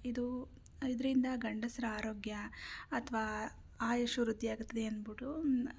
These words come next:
ಪುರಾಣಗಳಿಂದ ನಾವು ತಿಳ್ಕೊಂಡು ಬಂದಿರ್ತೀವಿ. ಹಾಗೆ ಇದು ಬರೀ ಗಂಡನಿಗಾಗಿ ಪೂಜೆ ಮಾಡುವಂಥದ್ದಲ್ಲ, ಪರಮೇಶ್ವರನ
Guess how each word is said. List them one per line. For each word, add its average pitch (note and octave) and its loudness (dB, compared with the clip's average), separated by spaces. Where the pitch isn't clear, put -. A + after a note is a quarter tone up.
ಪುರಾಣಗಳಿಂದ B3 6
ನಾವು A#3+ 2
ತಿಳ್ಕೊಂಡು A#3 4
ಬಂದಿರ್ತೀವಿ. A3 0
ಹಾಗೆ B3 4
ಇದು B3+ 4
ಬರೀ B3 -2
ಗಂಡನಿಗಾಗಿ A#3+ 4
ಪೂಜೆ A#3 0
ಮಾಡುವಂಥದ್ದಲ್ಲ, G#3+ -4
ಪರಮೇಶ್ವರನ C#4 8